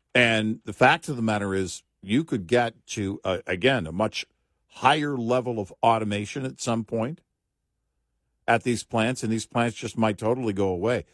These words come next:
They might leave the borders altogether. And if they leave, if these companies set up foreign plants to make their vehicles, then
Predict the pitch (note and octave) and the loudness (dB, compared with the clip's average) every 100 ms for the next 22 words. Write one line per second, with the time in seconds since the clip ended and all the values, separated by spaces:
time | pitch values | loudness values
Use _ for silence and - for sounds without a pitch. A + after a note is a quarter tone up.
0 | _ - A2 C3+ G#2+ - G#2 F2+ F2+ A2 | _ 0 2 2 -2 -2 -4 -2 0 0
1 | G#2 F#2 G#2 F#2 D#2+ A#2+ - - _ - | 0 -2 -2 -2 -2 -2 -2 -12 _ -2
2 | A2+ G#2+ E3+ A#3 D3+ G#2+ A2+ C3 - _ | -2 4 4 4 0 -2 -2 -2 -6 _
3 | _ _ _ _ _ _ _ _ _ _ | _ _ _ _ _ _ _ _ _ _
4 | _ _ F#2 D3+ F3+ - C3 C#3 A2+ F2+ | _ _ 2 4 2 0 0 0 -2 -4
5 | - - B2+ A#2 G2+ _ _ _ _ _ | -2 2 4 2 -2 _ _ _ _ _
6 | _ _ _ C3+ C3+ B2 G2+ F2+ - A#2 | _ _ _ 4 4 2 -4 -6 -2 0
7 | A2 F#2+ - E2+ G#2 F#2 F2+ E2 G#2+ G#2 | 0 -4 -6 -2 0 0 -4 -2 0 -2
8 | - - - - _ _ _ _ _ _ | -6 -16 -20 -20 _ _ _ _ _ _
9 | _ _ _ _ _ _ - G2+ F#2 F2 | _ _ _ _ _ _ 0 2 2 0
10 | D#2 | -6